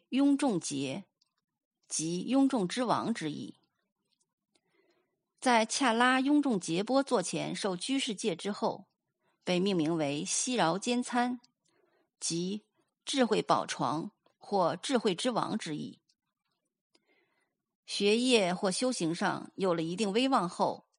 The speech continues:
人们又称他为良美西饶坚参，就是无上的智慧之王。也有的人称良美大师为“曼日瓦”，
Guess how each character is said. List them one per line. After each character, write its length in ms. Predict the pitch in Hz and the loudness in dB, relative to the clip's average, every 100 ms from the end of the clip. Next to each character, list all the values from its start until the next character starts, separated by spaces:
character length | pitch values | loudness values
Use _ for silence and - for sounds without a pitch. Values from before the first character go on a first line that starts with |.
| _ _ _ _ _ _ | _ _ _ _ _ _
人 160 | 170 | -2
们 140 | 170 190 | 0 2
又 140 | 170 | 0
称 180 | 175 208 | -2 -2
他 180 | 208 208 | 0 2
为 360 | 170 156 185 - - _ | 2 0 -4 -10 -20 _
良 320 | 175 180 214 | 0 2 4
美 220 | 269 180 | 4 2
西 220 | - - 180 | -2 -2 0
饶 200 | 143 151 | 0 -2
坚 220 | 180 175 | -2 -4
参， 340 | 196 185 190 _ _ - _ _ _ _ - | -4 -6 -6 _ _ -20 _ _ _ _ -4
就 120 | 220 | -2
是 120 | 190 | 0
无 280 | 160 165 208 | -2 -2 -2
上 260 | - 277 | 2 2
的 80 | 175 | 2
智 180 | 160 185 | -2 -4
慧 160 | 170 143 | -4 -4
之 200 | - 156 | -6 -4
王。 320 | 107 - 175 _ _ _ _ _ _ _ _ _ _ _ _ _ _ _ _ _ _ _ | -6 -6 -16 _ _ _ _ _ _ _ _ _ _ _ _ _ _ _ _ _ _ _
也 240 | - 247 320 | 0 4 6
有 160 | 240 | 6
的 80 | 180 | 2
人 400 | 165 156 180 190 - | 2 0 0 -6 -4
称 240 | 220 220 | -2 0
良 160 | 190 190 | 2 0
美 120 | 156 | 0
大 200 | 190 175 | -2 -2
师 240 | - 196 | -4 -4
为 340 | 170 147 160 196 | -2 -2 -4 -6
“曼 300 | - 277 226 | 0 2 2
日 100 | 254 | 0
瓦”， 440 | 208 160 - - | 0 -2 -2 -14